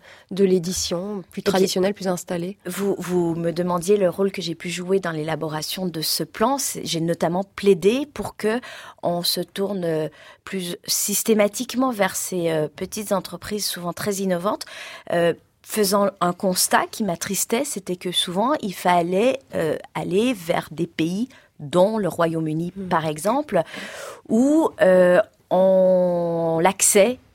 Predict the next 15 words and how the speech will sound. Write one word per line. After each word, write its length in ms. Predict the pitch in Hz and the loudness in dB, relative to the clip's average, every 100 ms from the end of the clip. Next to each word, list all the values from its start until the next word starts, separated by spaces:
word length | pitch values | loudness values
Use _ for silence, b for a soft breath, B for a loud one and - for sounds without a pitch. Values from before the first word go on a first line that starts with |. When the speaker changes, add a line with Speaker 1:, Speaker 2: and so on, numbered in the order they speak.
| _ | _
Speaker 2:
euh, 160 | 170 156 - | 2 2 2
aux 100 | 170 | 0
écoles 360 | 170 - 247 | 0 0 0
était 180 | 233 196 | 0 -2
facilité. 640 | 180 185 - 208 202 226 - | -2 -4 -2 -4 -2 -4 -4
C'est 180 | - 202 | -6 -10
difficile 420 | 202 233 214 220 | -10 -10 -6 -4
de 80 | 190 | -2
comparer, 440 | 196 190 202 208 | -2 -2 -2 -2
puisque 220 | - - | -8 -8
là-bas, 380 | 165 160 180 202 - | -2 2 4 2 0
on 120 | 160 | -4
a 80 | 151 | -4
un 80 | 147 | -6
système 460 | - 165 - 165 | -8 -6 -2 -2